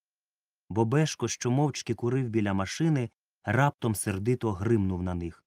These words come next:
«Ану цить! Цитьте, дівчата! Не розпускайте язики, прикусіть!» І кинув красномовний погляд на хлопців, які з лавок поставали, але від столу принципово не одійшли.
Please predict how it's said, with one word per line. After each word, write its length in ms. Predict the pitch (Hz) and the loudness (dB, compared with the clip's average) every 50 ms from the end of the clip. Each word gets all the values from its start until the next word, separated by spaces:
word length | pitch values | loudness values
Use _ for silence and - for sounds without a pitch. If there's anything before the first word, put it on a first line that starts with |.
| _ | _
«Ану 240 | - 107 123 139 135 | 0 2 4 4 4
цить! 420 | - - 156 156 139 107 - - _ _ _ _ _ _ _ _ _ _ | 4 6 6 6 6 4 2 -6 _ _ _ _ _ _ _ _ _ _
Цитьте, 360 | _ - 143 147 113 - - 110 | _ 4 4 4 4 4 0 2
дівчата! 580 | 104 110 101 - - 104 95 85 - 85 82 - _ _ _ _ _ _ _ | 2 0 0 0 0 -2 -2 -2 -4 -10 -12 -14 _ _ _ _ _ _ _
Не 120 | 104 110 113 | 0 4 4
розпускайте 760 | 120 120 - - 135 120 - - 151 139 123 104 - 117 | 4 2 2 -2 -4 -4 -2 0 2 2 2 2 2 2
язики, 540 | 110 110 107 98 113 110 - - 120 98 82 - _ _ _ | 2 2 2 2 0 -2 0 0 0 -2 -2 -4 _ _ _
прикусіть!» 600 | 95 110 104 - 113 - - - 117 90 - _ _ _ _ _ _ _ _ _ _ _ _ _ _ _ _ _ _ | -2 0 0 0 0 0 0 0 -2 -2 -4 _ _ _ _ _ _ _ _ _ _ _ _ _ _ _ _ _ _
І 100 | - 113 | -8 -8
кинув 400 | - - - 165 156 143 123 104 | -6 2 4 6 6 6 4 2
красномовний 800 | - - 110 98 - - 113 113 117 127 131 120 107 101 101 98 | 0 -2 -4 -4 -2 0 0 2 2 2 2 2 2 0 0 -2
погляд 500 | 92 - 143 170 165 135 120 110 95 101 | -2 0 0 0 0 0 -2 -4 -4 -4
на 100 | 110 120 | -4 -4
хлопців, 600 | - - 123 123 117 101 - - - - 90 80 - _ _ _ _ _ _ _ _ | -4 -4 -4 -2 -2 -2 -4 -6 -8 -10 -10 -10 -12 _ _ _ _ _ _ _ _
які 300 | 101 107 101 - 107 98 | -2 -2 0 0 -2 -2
з 100 | 90 92 | 0 0
лавок 380 | 107 131 151 160 131 110 - | 2 2 4 4 2 0 -2
поставали, 800 | - - 98 - - - 98 95 110 151 185 190 151 107 87 80 - _ _ _ _ _ _ _ | -4 -6 -6 -6 -6 -4 -4 0 2 2 2 2 2 0 -2 -4 -8 _ _ _ _ _ _ _
але 220 | 107 110 110 107 | 2 2 2 2
від 160 | 98 98 - | 2 0 -2
столу 360 | - - - 165 185 180 131 | -4 0 2 2 4 4 2
принципово 720 | - - 107 107 101 - - 98 87 - 113 139 147 147 139 | 2 0 0 0 0 0 -2 -4 -4 -2 -2 0 2 2 0
не 120 | 127 107 | 2 2
одійшли. 640 | 110 117 113 107 107 107 - - - 92 85 76 | 2 0 0 -2 -4 -6 -6 -8 -8 -10 -10 -12